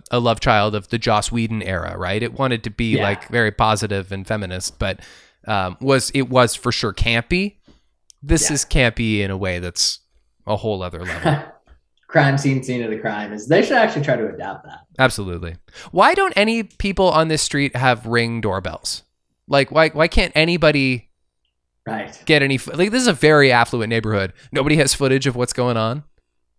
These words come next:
Speaker 2: Yeah, no one's, no one's been able to see it.
Speaker 1: No.
Speaker 2: Um, yeah, the, the, yeah, there, I'm trying to think back on the whole series now,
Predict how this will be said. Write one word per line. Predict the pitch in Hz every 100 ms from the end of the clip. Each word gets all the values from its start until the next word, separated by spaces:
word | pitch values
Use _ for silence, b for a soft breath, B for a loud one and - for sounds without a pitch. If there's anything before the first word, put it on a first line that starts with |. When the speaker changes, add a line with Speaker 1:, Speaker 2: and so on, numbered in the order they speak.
| _ -
Speaker 2:
Yeah, | 120 101
no | 101 107
one's, | 107 104 - - -
no | 113
one's | 107 107
been | 107 98
able | 92 87
to | 82
see | - 80
it. | 71 71 -
Speaker 1:
No. | 101 b b b b b _ _ _ _ _ _ -
Speaker 2:
Um, | 110 107 104 104 104 101 - - _ _ _ _ _ _ _ _ _ _ _
yeah, | - 143 139 113 98 104 117
the, | 135 131
the, | 131 135 135
yeah, | 127
there, | 120 123 127
I'm | 131
trying | 156 151
to | 151
think | 143 143 -
back | 113 113 -
on | 110
the | 107
whole | 110 104
series | - 107 104 98 98
now, | 90 87 92